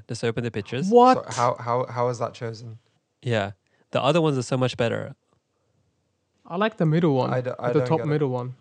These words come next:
Speaker 2: or the
Speaker 3: I like
Speaker 2: very
Speaker 3: the t-,
Speaker 2: right
Speaker 3: I like
Speaker 2: one.
Speaker 3: the top left.
Speaker 1: Yeah. So there, there was, like, a lot of online reactions towards
Speaker 2: Ah.
Speaker 1: this,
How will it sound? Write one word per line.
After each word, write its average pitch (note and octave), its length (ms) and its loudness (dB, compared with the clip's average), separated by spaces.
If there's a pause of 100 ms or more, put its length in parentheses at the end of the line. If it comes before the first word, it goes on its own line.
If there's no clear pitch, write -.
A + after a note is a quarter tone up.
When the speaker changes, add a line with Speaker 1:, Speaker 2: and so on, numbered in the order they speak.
(120)
Speaker 2:
or D3+ 200 2
the C#3 180 -2 (280)
Speaker 3:
I B2 80 -6
like C#3 80 2
Speaker 2:
very D3 160 4
Speaker 3:
the C3+ 60 0
t-, C3 60 0
Speaker 2:
right C3+ 140 4
Speaker 3:
I - 20 -2
like D3+ 140 -4
Speaker 2:
one. B2 140 -6
Speaker 3:
the B2+ 60 -12
top C#3 160 -14
left. C3 380 -12 (520)
Speaker 1:
Yeah. G#2 260 -10 (540)
So B2+ 180 2
there, B2+ 160 2
there C3 80 2
was, B2+ 120 0
like, C#3+ 160 2
a C3+ 40 -2
lot B2 280 2
of G#2+ 100 -4
online A2 400 -2
reactions G#2+ 600 -6
towards A3+ 520 -2
Speaker 2:
Ah. A#2 40 -8
Speaker 1:
this, B2+ 260 -8